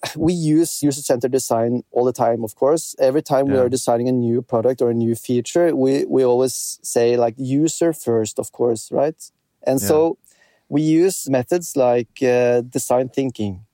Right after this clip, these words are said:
Speaker 1: And, uh, a crucial part of design thinking is to interview the users and, and to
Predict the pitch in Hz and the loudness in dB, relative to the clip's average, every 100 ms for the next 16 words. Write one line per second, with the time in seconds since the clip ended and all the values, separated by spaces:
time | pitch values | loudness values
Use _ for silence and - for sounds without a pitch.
0 | - 123 127 127 127 131 127 113 135 120 | -4 0 2 2 2 4 2 0 0 0
1 | - 131 160 - 123 131 139 135 - 127 | 0 -2 -2 0 0 0 -2 -2 0 0
2 | 120 127 120 180 180 120 - - _ - | -2 -4 -4 -4 -4 -6 -8 -16 _ -2
3 | 277 - - _ - 170 175 151 135 135 | -2 -2 -6 _ 0 0 0 -2 0 0
4 | 139 147 170 - 131 131 123 117 165 180 | 0 0 -4 -6 -4 0 -2 -2 -2 -2
5 | 127 127 - 131 117 | -2 -4 -2 -4 -2